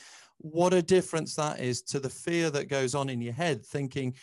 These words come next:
that there's some axe-wielding homicidal maniac down there who's lived down there for two hundred years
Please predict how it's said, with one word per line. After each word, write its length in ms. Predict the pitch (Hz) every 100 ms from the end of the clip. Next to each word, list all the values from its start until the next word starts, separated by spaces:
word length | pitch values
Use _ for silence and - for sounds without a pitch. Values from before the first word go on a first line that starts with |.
| - _
that 180 | 135 110
there's 220 | 139 123
some 240 | 147 139 -
axe-wielding 680 | 151 - - 135 123 127 120
homicidal 640 | 135 135 127 131 120 113
maniac 580 | 120 143 151 120 113 107
down 280 | 123 117 113
there 220 | 113 110
who's 260 | 120 107 123
lived 260 | 165 165
down 220 | 135 123
there 180 | 120 117
for 140 | 110 117
two 240 | - 139
hundred 300 | 135 117 110
years 400 | 131 127 -